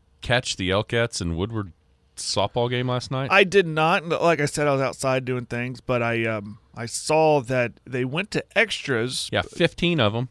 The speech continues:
Speaker 2: Wow.
Speaker 1: Fifteen innings. Unfortunately,
Speaker 2: It's like two games.
Speaker 1: unfortunately, for the second straight time in a week, the Elkettes came out on the losing end, five to four.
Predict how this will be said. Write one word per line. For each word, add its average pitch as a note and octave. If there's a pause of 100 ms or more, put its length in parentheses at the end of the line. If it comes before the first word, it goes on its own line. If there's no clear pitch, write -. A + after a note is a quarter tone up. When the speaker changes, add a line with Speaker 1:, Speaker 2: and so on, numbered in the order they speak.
Speaker 2:
Wow. F3
Speaker 1:
Fifteen E3
innings. C#3 (920)
Unfortunately, B2
Speaker 2:
It's C3
like G#2
two D3
games. E3+
Speaker 1:
unfortunately, D#3
for C#3
the G#2+
second -
straight B2
time A#2
in A2
a F2+
week, F#2 (920)
the E2+
Elkettes -
came G2
out F#2+
on F#2+
the F#2+
losing F#2+
end, F2+
five D#2+
to E2
four. D2